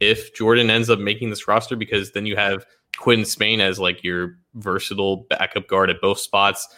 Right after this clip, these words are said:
Hakeem Adeniji has guard versatility. That might, that may be where Frank Pollock sees him long term, e-, even if he was drafted as a tackle last year by Jim Turner. I think they wanna keep a roster spot for Deontay Smith to just have him inactive just so he can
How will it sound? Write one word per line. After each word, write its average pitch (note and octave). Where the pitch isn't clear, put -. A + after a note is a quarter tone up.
Hakeem A2+
Adeniji G#2
has G2+
guard G2+
versatility. G2
That F#2+
might, G2+
that A2
may A2
be G#2+
where G#2
Frank G#2+
Pollock G#2+
sees -
him A#2
long G2+
term, A2+
e-, -
even G2
if F#2
he G#2
was F2+
drafted F#2+
as F#2
a F#2
tackle F#2+
last F#2
year G2+
by G#2
Jim F#2
Turner. G#2+
I -
think G#2
they F#2+
wanna G2+
keep -
a G#2+
roster G2
spot A2
for A2
Deontay G2
Smith A2+
to F#2+
just -
have G#2+
him G2
inactive G2+
just -
so G2
he G2
can F#2